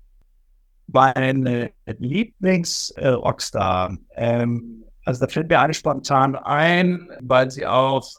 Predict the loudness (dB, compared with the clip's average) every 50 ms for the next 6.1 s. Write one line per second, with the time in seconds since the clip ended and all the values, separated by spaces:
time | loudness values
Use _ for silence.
0 | -20 -12 -4 -2 0 0 0 0 -2 0 2 2 2 2 0 -2 -4 -6 -4 -2
1 | -2 -2 -2 -2 -2 0 0 0 0 -2 -6 -8 -10 -8 -8 -8 -8 -8 -10 -6
2 | -2 0 2 2 2 2 0 -6 -6 -2 0 0 0 0 -2 -2 -2 0 2 2
3 | 2 0 0 0 0 0 0 2 4 4 4 4 2 0 -2 -4 -2 0 0 0
4 | 0 -2 -4 -8 -4 -2 0 0 0 -2 -6 -10 -16 -8 -6 -6 -4 -4 -4 -4
5 | -4 -6 -6 -8 -10 -14 -14 -14 -12 -12 -2 2 2 4 4 2 2 -2 -2 -4
6 | -6